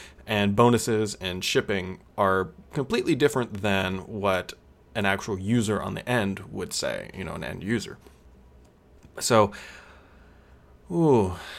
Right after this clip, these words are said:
this makes me nervous, guys, because if they screw this up and Skype becomes just an abomination on the Windows ten desktop, I'm, it, it's gonna be tough to switch, but I, they're gonna force the hand to make it happen.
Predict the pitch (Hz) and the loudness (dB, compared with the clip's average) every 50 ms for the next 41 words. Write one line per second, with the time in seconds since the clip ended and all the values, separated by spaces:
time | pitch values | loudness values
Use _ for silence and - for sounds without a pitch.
0 | - - - - - 156 147 - 143 127 113 - - 101 92 90 80 85 82 67 | -16 -18 -14 -4 -2 0 0 2 0 0 0 0 -2 -4 -4 -2 -4 -6 -6 -8
1 | - - - 85 85 82 - - 113 107 - - - 117 107 - 107 101 110 104 | -8 -6 -6 -6 -6 -6 -8 -10 -12 -14 -16 -14 -12 -8 -6 -4 -4 -2 -2 2
2 | - 165 151 - - - 143 131 123 110 104 98 - 101 92 - - - - - | 2 4 4 4 2 4 6 6 6 6 4 2 4 2 2 2 0 -4 -10 -4
3 | - - - 104 98 - - - 131 117 113 - - - - 117 98 - 104 98 | -2 -2 0 0 -2 -4 2 6 6 6 6 4 -2 -8 -10 -6 -2 0 0 0
4 | 92 87 - 101 - - 98 95 95 - 107 101 101 104 101 95 98 95 95 - | -2 -2 -4 -6 -4 -4 -4 -6 0 2 2 4 4 2 2 0 0 -2 -2 -2
5 | - 87 87 76 85 92 90 90 95 95 92 90 - - 98 90 90 95 98 98 | -4 -6 -8 -8 -10 -10 -8 -8 -6 -6 -6 -6 -6 -8 -8 -4 -4 -4 -4 -4
6 | - - 87 80 - - - - - - - - - - - - - - - _ | -4 -6 -6 -6 -6 -8 -12 -20 -20 -20 -20 -20 -20 -20 -20 -20 -20 -20 -20 _
7 | _ - - - - - - - 123 107 113 123 - - - - - - - - | _ -20 -20 -20 -20 -14 -2 -2 0 0 0 -4 -8 -14 -14 -12 -10 -10 -10 -12
8 | - - - - - - - - - 131 - - - 127 - - - 147 139 135 | -14 -16 -18 -20 -20 -20 -16 -10 -10 -10 -8 -8 -8 -8 -4 -2 0 0 2 0
9 | 127 - - 156 151 - - - - - - 160 165 156 - - - 120 107 - | 0 0 2 2 2 2 -2 -4 -6 -2 0 0 0 -2 -4 -4 -2 -2 -2 0
10 | - 117 117 - - - - - - - - - - - - 127 135 131 135 117 | 0 -2 -2 -2 -6 -14 -20 -20 -20 -20 -20 -20 -20 -4 0 0 0 2 0 -2
11 | - - - 135 143 135 - - 123 110 - 123 135 147 135 107 101 - 104 104 | -4 -2 0 2 2 2 0 -2 -4 -2 -2 -2 0 0 -2 -2 -4 -4 -2 -2
12 | 107 98 95 87 - 117 127 160 - - - | -2 -2 -4 -6 -4 -4 -4 -4 -6 -8 -14